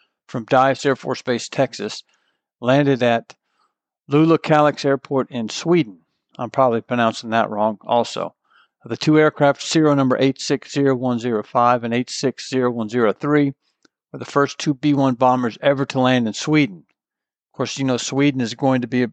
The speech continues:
member of nato, the thirty-second member, come October. And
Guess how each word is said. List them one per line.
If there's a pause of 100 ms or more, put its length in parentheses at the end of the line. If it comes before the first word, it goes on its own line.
member
of
nato,
the
thirty-second
member,
come
October. (1120)
And